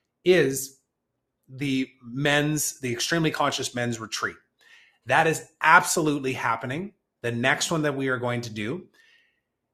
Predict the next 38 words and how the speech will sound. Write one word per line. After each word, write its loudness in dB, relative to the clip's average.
uh, 0
assuming 2
that 2
the 0
universe 2
doesn't -4
say, -2
"No, -4
you're 2
not 4
gonna -2
do -2
it -2
then." -2
But -4
as -2
of -2
right 2
now, -4
the -10
plan -6
is -6
to -12
do -10
it -10
in -14
February -6
of -12
twenty -8
twenty-three. -14
And -4
this 0
is -2
something -4
that -4
lights -6
my -8
soul. -10